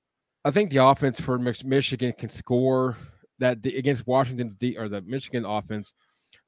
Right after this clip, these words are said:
that Washington defense. If, but the key to this one is going to be really on Washington. They've gotta score more.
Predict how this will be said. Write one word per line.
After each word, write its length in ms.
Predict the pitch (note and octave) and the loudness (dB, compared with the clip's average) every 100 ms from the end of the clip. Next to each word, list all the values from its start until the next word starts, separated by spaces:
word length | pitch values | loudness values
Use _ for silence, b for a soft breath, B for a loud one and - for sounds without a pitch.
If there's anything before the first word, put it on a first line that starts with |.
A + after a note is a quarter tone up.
| B2 | -2
that 100 | C3 | 2
Washington 400 | E3 F#3 E3+ B2+ | 4 2 -2 0
defense. 400 | C#3 C3+ A#2 - | 0 0 -6 -6
If, 100 | C3 - _ - | -8 -8 _ -12
but 140 | B2+ | -8
the 60 | B2 | -8
key 280 | - G3+ B3 | -6 -6 -4
to 140 | - | -4
this 320 | B2 B2 B2 - | -2 -2 -4 -6
one 280 | A2 G#2+ A2 | -6 -4 -8
is 140 | A2 | -8
going 320 | - C3 D#3 | 0 2 2
to 60 | D#3 | 2
be 180 | C3 A#2+ | 2 0
really 340 | A2+ C3 C#3 | 0 0 0
on 200 | A#2 A2 | 0 -2
Washington. 720 | G#2 A2 G#2+ - - F#2+ F2+ b b b b b | 0 0 0 -4 -12 -10 -10 b b b b b
They've 240 | - F3 G3 | 4 6 6
gotta 240 | F#3+ E3+ | 2 2
score 300 | C#3 - C3 | -2 2 2
more. 400 | B2 B2 C3 B2+ | 4 4 4 0